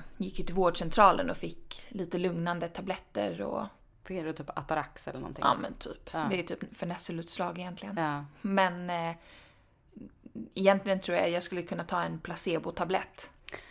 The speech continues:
Speaker 2: Egentligen så tror ju jag att du hade behövt prata med någon. Det är också konstigt att de inte remitterade dig till någon.
Speaker 1: Mm.
Speaker 2: Som att man skulle bota någons ångest med bara Atarax. Nu blev det ju bra, men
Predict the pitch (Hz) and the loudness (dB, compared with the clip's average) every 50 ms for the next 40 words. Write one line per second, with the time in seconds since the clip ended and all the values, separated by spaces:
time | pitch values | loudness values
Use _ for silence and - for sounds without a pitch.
0 | - - - - - - 202 190 196 202 208 208 202 208 185 170 160 165 147 - | -20 -20 -20 -12 -6 -2 2 6 8 8 8 8 6 4 2 2 2 0 -2 0
1 | - 165 156 156 156 151 147 147 147 147 147 143 143 139 180 202 208 185 165 151 | 2 2 4 4 4 4 4 4 4 4 2 2 2 4 4 6 6 6 6 6
2 | 147 143 147 147 135 151 143 135 139 139 135 - - - - - - - - - | 6 4 2 0 0 0 2 2 2 2 0 -2 -6 -18 -18 -18 -18 -18 -20 -20
3 | _ _ _ - - 196 151 135 - - - 226 233 180 139 - - 170 160 - | _ _ _ 4 8 8 10 8 8 6 6 6 6 6 2 0 0 -2 -4 -8
4 | - - - 175 185 185 175 - - 160 - - 151 139 - 147 139 - 139 139 | -10 -4 0 4 6 6 4 4 2 -2 2 2 2 2 2 -2 -2 -2 0 -2
5 | 135 135 127 - 131 127 123 120 123 120 104 - - - - - _ _ _ - | -2 -4 -4 -4 -4 -4 -4 -4 -4 -6 -6 -6 -8 -10 -10 -12 _ _ _ -6
6 | - 156 151 151 143 - 214 247 247 185 131 - - - - - - - - - | -2 0 0 0 0 0 2 6 6 6 6 4 2 -2 -2 -4 -4 -6 -6 -6
7 | - - 165 - - - _ _ _ - 226 233 202 - - - - - 165 165 | -6 -6 -8 -10 -16 -20 _ _ _ -6 -4 -4 -6 -6 -10 -10 -4 0 0 2
8 | 156 156 160 156 147 - 160 156 147 156 151 139 - - 175 160 147 139 139 139 | 2 2 2 0 0 0 -2 0 0 0 -2 -2 0 0 2 2 2 0 -2 -2
9 | - - 175 165 156 147 135 127 131 - - - - - - - - - _ _ | -2 0 0 0 0 0 -2 -4 -4 -6 -10 -14 -14 -14 -16 -20 -20 -20 _ _
10 | _ _ - - 147 143 139 139 131 131 117 - 131 - 170 175 - - - - | _ _ -8 -6 -4 0 2 2 2 2 0 -2 -2 0 0 0 0 0 -2 -6
11 | - 151 151 151 147 143 143 147 151 165 170 240 277 262 160 131 - 160 160 147 | -4 -2 -2 0 0 0 0 0 0 4 10 12 12 12 12 12 10 4 2 2
12 | 139 139 139 139 147 | 2 2 0 0 -4